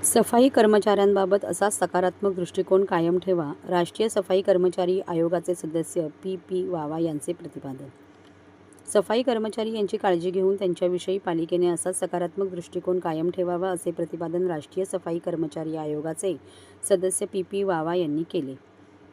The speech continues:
राष्ट्रीय सफाई कर्मचारी आयोगाने दिलेल्या निर्देशांबाबत ठाणे महापालिका करीत असलेल्या अंमलबजावणीचा आढावा घेण्यासाठी पी पी वावा यांच्या अध्यक्षतेखाली बुधवारी ठाणे महापालिकेत बैठक झाली.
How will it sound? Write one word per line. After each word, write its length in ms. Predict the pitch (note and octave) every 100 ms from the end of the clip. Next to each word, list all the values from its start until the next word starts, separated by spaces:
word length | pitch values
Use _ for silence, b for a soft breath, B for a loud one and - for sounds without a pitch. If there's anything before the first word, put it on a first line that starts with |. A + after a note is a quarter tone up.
| - - - -
राष्ट्रीय 360 | F3+ F3+ - B3
सफाई 320 | A#3+ A3+ A#3 A3
कर्मचारी 500 | G3+ F#3+ F#3+ G3 G3
आयोगाने 380 | F#3+ F3+ F3+ F#3
दिलेल्या 320 | F3+ F3 F3
निर्देशांबाबत 800 | F3+ E3 D#3+ D#3+ F3 F3+ F3 F3+ F3+ -
ठाणे 200 | E3 E3
महापालिका 540 | F#3+ F#3 F#3 F#3 F3+ F#3
करीत 280 | F3+ F3
असलेल्या 400 | E3+ - F3 F3
अंमलबजावणीचा 720 | E3+ D#3+ E3+ E3 E3 E3+ E3+ F3
आढावा 300 | D#3 D3+ D#3+
घेण्यासाठी 580 | D#3 D#3 D3 E3+ F3 C3+ B B B -
पी 100 | G#3+
पी 180 | F3+ A3+
वावा 260 | G#3+ F#3+ F#3+
यांच्या 560 | F#3 F3 - D#3 C#3+
अध्यक्षतेखाली 680 | D#3+ D#3+ E3+ F3 F3 - F3
बुधवारी 420 | F3 D#3+ D3+ D#3+ E3+
ठाणे 340 | F3 D3+ F3
महापालिकेत 580 | F#3 E3+ E3 D#3 D3+ F#3+ F3
बैठक 260 | D3 D#3
झाली. 320 | D3+ D#3 B2+